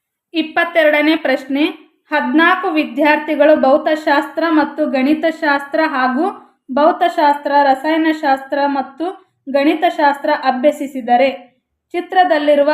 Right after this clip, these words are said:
ಕ್ಯೂನ ಮೌಲ್ಯವೇನು? ಸಿ ಉತ್ತರ ಹತ್ತು. ನೆಕ್ಸ್ಟ್ ಒಂದು ಇಪ್ಪತ್ಮೂರನೇ ಪ್ರಶ್ನೆ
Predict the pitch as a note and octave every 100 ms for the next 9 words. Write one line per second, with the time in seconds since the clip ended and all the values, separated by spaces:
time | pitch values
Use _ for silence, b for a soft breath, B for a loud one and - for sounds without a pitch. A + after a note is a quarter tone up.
0 | D#4 D#4 D#4 E4 D#4+ D#4+ C#4+ C4+ C#4+ C#4+
1 | C4 B3+ B3+ C4 B3+ - - - _ _
2 | _ - E4 D#4+ D#4 D4 D#4 D#4 C#4+ -
3 | - B3 B3+ _ _ _ - E4 E4 E4+
4 | E4 E4+ C#4+ - D#4 D#4 D4+ D4 D4+ D4+
5 | B3 - C4